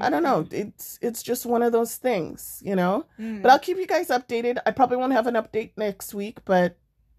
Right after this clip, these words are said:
Speaker 1: you know, if I do, I'll let you all know.
Speaker 2: All right.
Speaker 1: And thank you all for the love and support. I honestly, truly appreciate it. It's,
Speaker 2: Mm-hmm.
Speaker 1: it helps a girl get through this, right? So anyways,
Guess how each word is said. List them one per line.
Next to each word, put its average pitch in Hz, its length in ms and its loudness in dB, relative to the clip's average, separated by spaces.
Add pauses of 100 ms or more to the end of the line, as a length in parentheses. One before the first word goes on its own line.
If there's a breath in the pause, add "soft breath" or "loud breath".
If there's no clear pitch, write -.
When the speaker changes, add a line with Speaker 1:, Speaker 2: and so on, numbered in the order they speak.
(220)
Speaker 1:
you 208 80 2
know, 190 140 6
if 233 100 0
I 240 80 6
do, 190 220 -6
I'll 302 60 -2
let 233 220 -4
you 202 60 -2
all 202 120 -2
know. 285 260 -2 (220)
Speaker 2:
All 190 300 -18
right. - 220 -18 (120)
Speaker 1:
And 214 260 4
thank 254 240 2
you 285 80 6
all 247 100 10
for 247 160 -2
the 233 80 -4
love 226 220 4
and 220 120 -4
support. 240 600 0
I 185 380 2 (400)
honestly, 220 420 0 (100)
truly 214 280 -2
appreciate 180 680 0
it. - 180 -4
It's, 185 420 -6
Speaker 2:
Mm-hmm. 185 120 -6
Speaker 1:
it 185 80 2
helps 240 300 0
a 220 40 -4
girl 185 220 4
get 185 360 0
through 170 180 0
this, 160 360 -6
right? 180 360 -2 (840 loud breath)
So - 220 2
anyways, 269 640 4